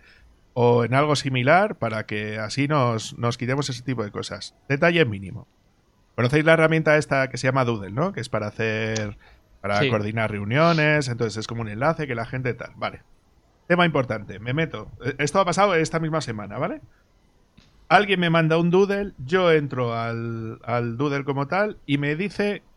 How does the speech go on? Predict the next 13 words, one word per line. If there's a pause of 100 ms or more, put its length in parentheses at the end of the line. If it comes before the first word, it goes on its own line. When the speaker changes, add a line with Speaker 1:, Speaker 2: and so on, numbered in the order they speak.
Speaker 1:
que
me
piden
una
reunión (120)
entre
las (260)
tres
y
las
cinco
A
M.